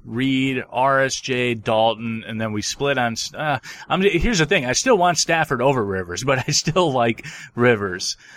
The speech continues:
Uh, we'll move on from there. So take a favorite or popular movie, Chris. Change one letter in the title. What's the new movie? What's the new plot? What's it all about?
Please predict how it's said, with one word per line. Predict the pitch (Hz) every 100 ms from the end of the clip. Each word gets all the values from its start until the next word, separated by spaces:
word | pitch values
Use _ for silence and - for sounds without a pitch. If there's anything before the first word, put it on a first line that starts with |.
| -
Uh, | 117 117
we'll | 151
move | 175 165
on | 156
from | 135 127
there. | 131
So | 127
take | 127 202
a | 247
favorite | - 180 180 175
or | 143
popular | 151 151 156 143
movie, | 131 135 135 123
Chris. | - 120 113
Change | - 156 156
one | 123 117 143 175
letter | 170 151 147 151
in | 127 139
the | 123
title. | - 123 123 107
What's | 110 135 -
the | 139
new | 127 127
movie? | 120 127 120
What's | 110 113 -
the | 113
new | 113
plot? | - 113 113
What's | 107 101 113
it |
all | 101 95
about? | 92 90 80